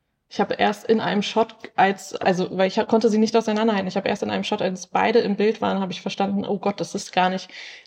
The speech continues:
die gleiche Person. Aber ich finde auch, dass, dass in diesem Film, auch wenn sich das alles so ähnelt zu dem, was er davor gemacht hat, sind eben trotz allem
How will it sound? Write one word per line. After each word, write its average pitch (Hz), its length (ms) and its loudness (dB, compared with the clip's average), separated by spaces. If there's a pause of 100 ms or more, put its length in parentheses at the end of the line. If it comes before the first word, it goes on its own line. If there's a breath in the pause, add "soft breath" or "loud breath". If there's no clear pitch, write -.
die 202 60 2
gleiche 185 320 4
Person. 185 560 0
Aber 190 340 0 (1120 loud breath)
ich 202 160 2
finde 233 300 6
auch, 220 180 4
dass, - 380 -4
dass 202 220 -2
in 233 320 4
diesem 214 280 2
Film, 226 300 6
auch - 180 -2
wenn 208 220 2
sich 214 220 -2
das - 160 -6
alles 196 460 0
so 190 360 -6
ähnelt 208 480 2
zu - 140 -8
dem, 196 580 -4
was 196 180 -4
er 190 340 0
davor 214 420 2
gemacht 196 340 -2
hat, 185 100 -4
sind 214 200 0
eben 196 180 -2
trotz - 340 -10
allem 214 360 0